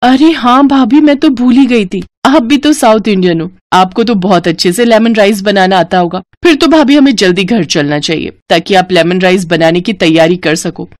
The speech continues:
सामान भी तो लेना होगा, क्या क्या चाहिए होता है एक बार बता दो, हम लेते हुए चल लेंगे।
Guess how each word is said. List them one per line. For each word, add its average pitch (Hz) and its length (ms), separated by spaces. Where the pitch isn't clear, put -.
सामान 170 380
भी 226 80
तो 254 140
लेना 226 240
होगा, 247 320
क्या 208 140
क्या 233 160
चाहिए 262 260
होता 247 220
है 277 60
एक 226 100
बार 247 140
बता 180 300
दो, 240 240
हम 240 240
लेते 175 400
हुए 240 160
चल 233 200
लेंगे। 226 340